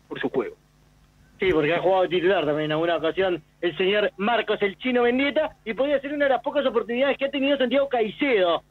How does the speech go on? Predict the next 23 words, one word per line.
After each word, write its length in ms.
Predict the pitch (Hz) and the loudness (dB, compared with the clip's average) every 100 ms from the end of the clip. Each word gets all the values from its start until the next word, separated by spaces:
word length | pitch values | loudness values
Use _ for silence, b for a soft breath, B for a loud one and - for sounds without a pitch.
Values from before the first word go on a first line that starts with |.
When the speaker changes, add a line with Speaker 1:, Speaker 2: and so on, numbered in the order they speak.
| - | -4
Speaker 2:
en 100 | 226 | -2
este 160 | 226 | 0
campeonato, 460 | 226 220 233 262 277 | -2 0 2 2 0
que, 280 | 254 254 240 - | 0 -2 -2 -2
eh, 220 | 185 185 | 0 0
sinceramente 540 | 240 233 254 247 277 254 | -2 0 0 2 0 -2
creo 240 | 262 285 | -2 0
que 240 | 247 240 - _ - | 0 -2 -2 _ -4
en 320 | 185 190 185 | 0 2 0
tres 220 | 294 294 | -2 -2
partidos 400 | - 240 262 254 | -2 -4 0 -2
que 80 | - | 0
entró, 320 | 226 247 294 | -2 2 2
no 140 | 302 247 | 2 0
sé 140 | 247 | -2
si 220 | 220 254 240 - | -4 -4 -4 -8
completó 340 | 190 196 220 | -4 -2 0
noventa 280 | 208 202 190 | 0 2 2
minutos 300 | 190 190 160 | 2 2 2
entre 200 | 151 180 | 0 -2
las 120 | 156 | -2
tres 160 | - 180 | -4 -6
partidos. 380 | 139 151 131 | -6 -4 -6